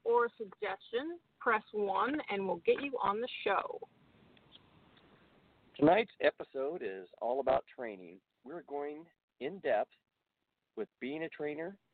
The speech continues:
Speaker 2: and potentially becoming a trainer and the responsibilities involved in both. You know, there's, there's a lot more to training than just making money. And that's what we're gonna be talking about tonight,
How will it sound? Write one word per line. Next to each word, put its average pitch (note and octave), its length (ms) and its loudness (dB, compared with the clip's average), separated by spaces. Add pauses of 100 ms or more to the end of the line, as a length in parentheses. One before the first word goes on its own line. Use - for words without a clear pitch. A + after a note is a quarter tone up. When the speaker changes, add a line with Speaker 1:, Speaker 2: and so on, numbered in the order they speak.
(160)
Speaker 2:
and G#3+ 160 -2
potentially A#2 540 0
becoming F#2+ 380 -2
a E2+ 60 -2
trainer F#2 440 0 (200)
and G#2+ 140 8
the G2 40 6
responsibilities A#2+ 1000 4
involved A2 520 -6
in A2+ 180 -12
both. - 240 -4 (3000)
You D3+ 80 -2
know, E3 60 0
there's, D#3+ 200 4 (320)
there's C3 140 -6
a - 20 -2
lot C3+ 240 2
more D#3+ 160 -2
to D3 80 -2 (140)
training A2+ 460 -8 (280)
than A2 220 -6
just A#2+ 160 0 (240)
making A2 580 -2
money. G2+ 300 2 (880)
And G2+ 140 6
that's A2+ 180 6
what G#2 100 8
we're - 80 4
gonna G2 160 2
be F#2 120 -6
talking F2 320 0
about D#2+ 200 -2
tonight, - 280 -6